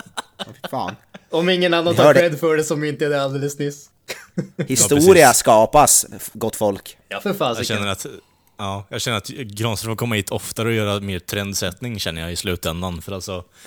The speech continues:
Speaker 1: Ja.
Speaker 3: han har ju ändå den största memen vi har i dagsläget på under bältet i alla fall, med, eh, ja, men, eh, stabilt hantverk, liksom.
Speaker 1: Ja.
Speaker 2: <laughs> Jag känner
Speaker 1: Men det
Speaker 2: att
Speaker 1: är
Speaker 2: jag är
Speaker 1: fan
Speaker 2: här för att leverera.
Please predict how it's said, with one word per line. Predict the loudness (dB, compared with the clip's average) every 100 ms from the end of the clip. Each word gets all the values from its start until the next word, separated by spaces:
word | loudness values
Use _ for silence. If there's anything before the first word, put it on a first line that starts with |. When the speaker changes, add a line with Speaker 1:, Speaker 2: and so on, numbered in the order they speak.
| -20 -10
Speaker 1:
Ja. | -6
Speaker 3:
han | -4
har | -4 -4
ju | -4
ändå | -4 -4 -4 -4 -8
den | -6 -4 -2
största | -2 -4 -4 -4
memen | -4 -4 -4
vi | -4
har | -4
i |
dagsläget | -4 -4 -4 -4 -4 -4
på | -6 -6 -6 -8 -10
under | -10 -8
bältet | -8 -8 -10
i |
alla | -12
fall, | -8 -8
med, | -8 -8 -8 -8
eh, | -8 -8 -10
ja, | -12
men, | -12 -10
eh, | -10
stabilt | -8 -6 -4 -4 -2
hantverk, | -4 -4 -8
liksom. | -8 -10 -10 -12 -16 -20 -8
Speaker 1:
Ja. | -4 -4 -6 -8
Speaker 2:
<laughs> | -8 -6 -6 -6 -10 -14 _ -16 _ -20 _ -18 -16 -16 -14 -4
Jag | -2
känner | 0 0
Speaker 1:
Men | 0
det | 2
Speaker 2:
att |
Speaker 1:
är | 2
Speaker 2:
jag |
är |
Speaker 1:
fan | 2
Speaker 2:
här | 0
för | -2
att | -4
leverera. | -4 -2 -2 0 -2